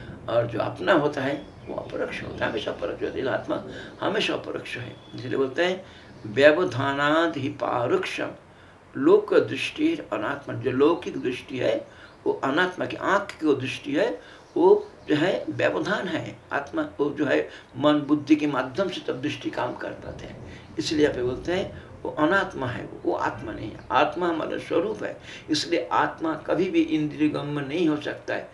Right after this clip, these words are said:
क्योंकि वो कभी व्यवधान नहीं है। व्यवधान होता तो दूसरा कोई इच्छा हम देख पाते, व्यवधान मतलब गैप अथवा डिस्टेंस कुछ नहीं होने के कारण इसको देखने के लिए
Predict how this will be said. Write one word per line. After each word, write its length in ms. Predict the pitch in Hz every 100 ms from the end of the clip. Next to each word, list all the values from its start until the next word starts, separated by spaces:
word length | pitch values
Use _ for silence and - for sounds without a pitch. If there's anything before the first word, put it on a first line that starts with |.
| - -
क्योंकि 320 | 170 185 180
वो 120 | 165 165
कभी 400 | 165 170 220 - - -
व्यवधान 500 | 151 185 170 220 220
नहीं 140 | 220
है। 360 | 233 196 - - - - - - - - - -
व्यवधान 600 | 123 151 196 202 214 196
होता 400 | 165 165 196 208 - - - - -
तो 140 | 180 180
दूसरा 340 | 156 - 160
कोई 160 | - 156
इच्छा 300 | - - -
हम 320 | 147 135 -
देख 220 | - -
पाते, 340 | - - - - - - - 113
व्यवधान 480 | 151 160 170 180 156
मतलब 420 | 156 - 135 120
गैप 340 | 143 147 151
अथवा 240 | 143 - 139
डिस्टेंस 580 | 147 151 - - 147 -
कुछ 480 | - 151 185 -
नहीं 160 | 175 185
होने 180 | 151 147
के 120 | -
कारण 340 | - 151 202 202 - - - - -
इसको 240 | 123 -
देखने 380 | 123 151 151 151
के 140 | 131
लिए 180 | 139 139